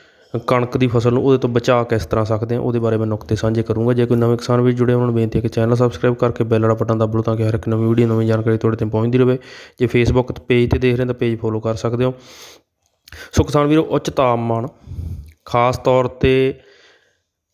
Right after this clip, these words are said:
ਜਿਹੜਾ ਬੂਟ ਸਟੇਜ ਤੋਂ ਲੈ ਕੇ ਉਸ ਤੋਂ ਬਾਅਦ ਐਂਥੈਸਿਸ ਹੋਣੀ ਆ, ਫਿਰ ਹੈ, ਜਿਹੜਾ ਹੈਗਾ ਹੈ,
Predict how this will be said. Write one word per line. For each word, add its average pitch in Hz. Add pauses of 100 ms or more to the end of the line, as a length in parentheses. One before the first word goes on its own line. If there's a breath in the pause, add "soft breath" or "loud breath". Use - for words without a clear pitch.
(100)
ਜਿਹੜਾ 120 (800)
ਬੂਟ 139
ਸਟੇਜ 131
ਤੋਂ 135
ਲੈ 113
ਕੇ 120
ਉਸ 123
ਤੋਂ 120
ਬਾਅਦ 117
ਐਂਥੈਸਿਸ 117
ਹੋਣੀ 120
ਆ, 117
ਫਿਰ 113
ਹੈ, 113
ਜਿਹੜਾ 117
ਹੈਗਾ 113
ਹੈ, 113